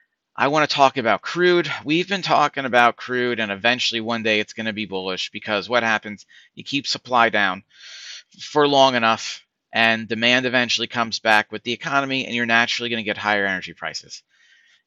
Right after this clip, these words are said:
The question is, are we starting to see that? I have a chart up here. I'll include it in the show notes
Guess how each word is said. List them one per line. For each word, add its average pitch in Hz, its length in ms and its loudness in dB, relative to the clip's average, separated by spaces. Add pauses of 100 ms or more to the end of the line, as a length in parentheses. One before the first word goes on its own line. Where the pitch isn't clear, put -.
(300)
The - 40 -20
question 180 440 4
is, 123 120 -2
are 113 220 4
we 120 80 -2
starting 107 480 -2
to 98 240 -6
see 107 220 -6
that? 80 200 -6 (340)
I 107 120 4
have 110 100 4
a 113 60 -6
chart 135 340 4
up 131 160 2
here. 139 220 0
I'll 98 120 0
include 123 400 -8
it 127 40 -4
in 120 100 -6
the 113 60 -6
show 123 240 -2
notes 127 400 -2